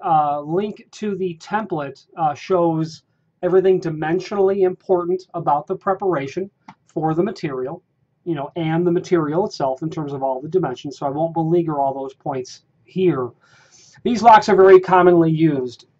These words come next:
in patio doors of residential applications,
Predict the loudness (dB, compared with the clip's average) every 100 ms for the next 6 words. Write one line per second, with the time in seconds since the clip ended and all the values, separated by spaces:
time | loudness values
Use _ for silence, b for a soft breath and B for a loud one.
0 | _ _ -2 -2 0 2 2 0 -2 -2
1 | -4 -6 -8 -6 -6 -4 -8 -8 -4 -6
2 | -6 -12 -12 -12 -10 -8 -10